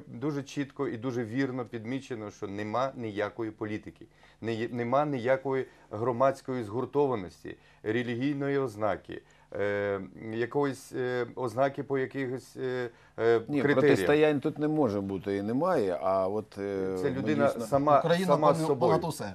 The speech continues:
Speaker 2: Так,
Speaker 1: Да,
Speaker 2: так.
Speaker 1: сама з
Speaker 3: Універсальна.
Speaker 1: собою перед Україною. Тобто людина стає, е, лицем перед Україною і каже: «Я українець». Все.
Speaker 3: Ну і, звісно, в цьому контексті ми хочемо ще й закріпити це юридично на міжнародному рівні в оон.
Speaker 2: Це дуже
Speaker 3: Тому
Speaker 2: важливо.
Speaker 3: що це важливо,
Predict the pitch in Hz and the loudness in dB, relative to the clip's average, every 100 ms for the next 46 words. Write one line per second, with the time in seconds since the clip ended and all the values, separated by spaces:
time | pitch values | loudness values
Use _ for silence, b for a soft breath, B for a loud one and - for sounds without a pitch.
0 | - 110 98 90 123 147 117 92 - 165 | -4 0 2 4 6 6 6 0 2 6
1 | 151 165 143 156 156 196 190 170 B - | 8 8 6 4 6 8 6 2 B 4
2 | 147 139 135 135 120 98 82 85 123 123 | 4 4 2 2 2 0 -6 -4 -2 2
3 | 131 135 190 180 - 151 135 127 107 b | 4 4 4 2 0 2 2 2 0 b
4 | b b 107 110 113 107 123 - 165 151 | b b 0 2 2 2 -2 0 -2 -2
5 | 127 120 117 127 139 131 110 104 87 92 | -4 -4 -4 -2 -2 -4 0 0 -2 -2
6 | 117 117 104 92 85 76 _ _ - 92 | -2 -4 -8 -8 -8 -14 _ _ -8 -6
7 | 76 117 147 165 143 156 165 - 135 139 | -6 -8 -8 -6 -6 -6 -8 -8 -8 -4
8 | 139 131 127 120 147 - 120 113 101 95 | -4 -4 -6 -8 -10 -10 -10 -10 -12 -14
9 | - 104 - 98 95 - 101 117 98 - | -14 -14 -12 -12 -12 -14 -14 -14 -14 -12
10 | 104 104 107 101 131 - 107 104 101 98 | -10 -10 -10 -10 -10 -10 -8 -6 -6 -8
11 | 110 110 104 101 113 139 151 120 104 85 | -10 -10 -8 -8 -8 -6 -6 -6 -8 -8
12 | 95 90 - - 107 104 92 87 80 78 | -10 -10 -14 -6 -2 -2 -2 -2 -4 -4
13 | 73 69 - 113 101 107 123 170 160 | -6 -8 -8 -8 -8 -8 -8 -6 -6